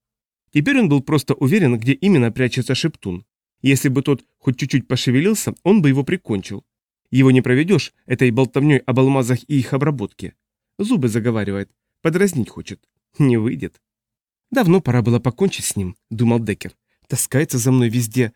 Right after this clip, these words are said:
дразнится, смеётся надо мной, грозит, заставляет играть в салочки. Совсем уж дурачка из меня сделал».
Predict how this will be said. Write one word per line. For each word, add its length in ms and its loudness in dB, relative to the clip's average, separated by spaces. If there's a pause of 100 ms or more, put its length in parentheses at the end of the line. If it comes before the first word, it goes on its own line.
(120)
дразнится, 680 -2
смеётся 460 2
надо 260 0
мной, 280 -2 (340)
грозит, 480 -2 (100)
заставляет 600 -2
играть 340 -2
в 60 -10
салочки. 540 -4 (340)
Совсем 380 2
уж 80 2
дурачка 400 0
из 120 -2
меня 200 0
сделал». 400 -12